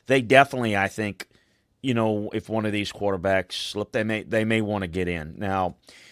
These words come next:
where do they have to go? Uh, that's interesting. How far do they need to go?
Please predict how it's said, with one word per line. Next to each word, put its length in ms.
where 300
do 80
they 160
have 220
to 80
go? 440
Uh, 220
that's 500
interesting. 540
How 160
far 240
do 100
they 140
need 220
to 40
go? 240